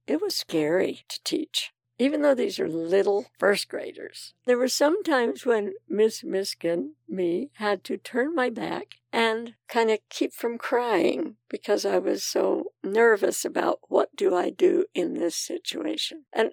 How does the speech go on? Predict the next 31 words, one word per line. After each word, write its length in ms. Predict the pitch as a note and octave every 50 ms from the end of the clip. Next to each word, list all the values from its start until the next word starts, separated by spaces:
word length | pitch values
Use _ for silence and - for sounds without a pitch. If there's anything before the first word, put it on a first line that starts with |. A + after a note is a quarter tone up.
| -
and 100 | A3 G#3+
there 80 | G#3+ G3+
was 160 | F#3+ G3+ G3+
a 60 | G3+
little 200 | F#3 F3+ E3+ E3+
girl 280 | - F3+ F3 D#3+ D#3 E3
that 160 | D#3+ E3 D#3+
I 80 | D#3+ D#3
remember 520 | D#3+ E3 E3 D#3+ D#3+ E3 D#3 D3 E3+ E3+
specifically. 840 | D#3 - - - F3 D#3 - - F3 F3 - - E3 - D#3+ E3 E3 F3
She 180 | - - - F3
would 220 | E3 E3+ E3+ -
come 280 | - - - G#3 G3 G3 -
in, 380 | - G3 F3 F3 F3 F3+ E3+ - _ _ -
and 160 | G3+ F3+ F3
it 80 | E3 -
was 160 | E3 D#3+ -
a 60 | F3+ D#3+ - F#3+
hot 180 | G3 G#3 -
summer 300 | - - G3+ F#3 F3 E3+
day, 180 | D#3 E3+ E3+ E3+
and 140 | E3+ E3 E3
she'd 240 | - G3 F#3 E3
been 140 | F3 F3+ F3
out 220 | E3 D#3+ - - -
playing, 360 | - F3 E3+ E3+ E3+ E3 - - _ -
and 240 | - - - A3+ A#3
she 220 | A#3+ - - D#4 -
would 240 | - - D#4+ - - - - - - -
sit 360 | - - - - C4+ - -
down, 400 | B3 A3 G#3+ G3+ G3 G#3 G#3